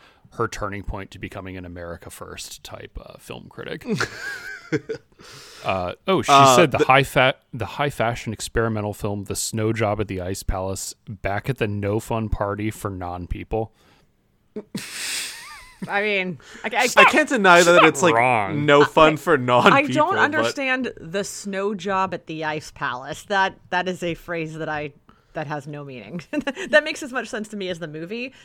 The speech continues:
Speaker 3: but the no
Speaker 2: It's
Speaker 3: fun
Speaker 2: a cold movie?
Speaker 3: I guess. The no fun party for non-people is a, is actually a pretty good burn.
Speaker 1: Yeah, that is. And th-, that's, like, one other criticism I have of the movie is that you, the people are such ciphers that you don't really know any of them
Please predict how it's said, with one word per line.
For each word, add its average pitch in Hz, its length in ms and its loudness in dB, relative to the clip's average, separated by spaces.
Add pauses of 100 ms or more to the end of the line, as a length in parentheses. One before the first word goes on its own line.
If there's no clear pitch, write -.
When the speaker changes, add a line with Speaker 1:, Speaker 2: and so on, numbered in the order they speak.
(160)
Speaker 3:
but 190 220 -6
the 208 80 -4
no 220 180 -4
Speaker 2:
It's 131 160 -2
Speaker 3:
fun - 100 4
Speaker 2:
a - 20 -6
cold 139 480 4
movie? 151 360 2
Speaker 3:
I 170 200 -10
guess. 139 300 -12
The 196 160 -8
no 202 200 -4
fun 208 320 -6
party 170 300 -6
for 165 160 -10
non-people 147 640 -10
is 139 100 -16
a, 135 60 -14 (140)
is 143 100 -14
actually 135 260 -12
a 113 40 -18
pretty 113 180 -20
good - 160 -20
burn. 78 240 -20 (400)
Speaker 1:
Yeah, 107 220 -6 (140)
that - 200 -10
is. - 100 -12 (1400)
And 190 120 0
th-, 294 100 -6
that's, 202 260 0
like, 220 140 0
one 160 160 -2
other 117 260 -2 (460)
criticism 110 520 -4
I 120 40 -2
have 123 160 -4
of 123 80 -16
the 131 80 -6
movie 127 300 -4
is 113 160 -6
that 104 160 -8 (280)
you, 110 380 -10 (180)
the 95 520 -8
people - 260 -2
are 113 80 0
such - 300 -6
ciphers 90 480 -10
that 90 240 -12
you 90 80 -12
don't 90 280 -12
really 92 220 -10
know 90 240 -12
any 98 160 -10
of 113 220 -14
them 113 720 -4